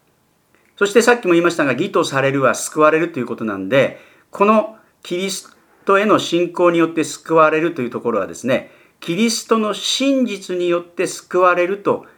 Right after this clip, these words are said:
訳すこともできるわけなんですね。イエス・キリストが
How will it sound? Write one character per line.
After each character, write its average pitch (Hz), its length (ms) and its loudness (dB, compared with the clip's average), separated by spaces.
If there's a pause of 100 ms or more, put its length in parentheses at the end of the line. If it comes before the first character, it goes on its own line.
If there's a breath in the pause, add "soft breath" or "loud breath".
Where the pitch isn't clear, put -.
訳 135 220 -6
す - 100 -12
こ 131 120 -8
と 156 80 -4
も 156 120 -2
で 117 140 -4
き 131 100 -12
る 113 100 -4
わ 92 100 -6
け 92 100 -18
な 78 80 -18
ん - 80 -20
で - 80 -20
す - 120 -18
ね。 104 180 -14 (1900 soft breath)
イ 180 80 4
エ 185 80 6
ス・ - 100 -4
キ 147 80 0
リ 143 80 4
ス 139 80 -4
ト 135 120 0
が 131 340 0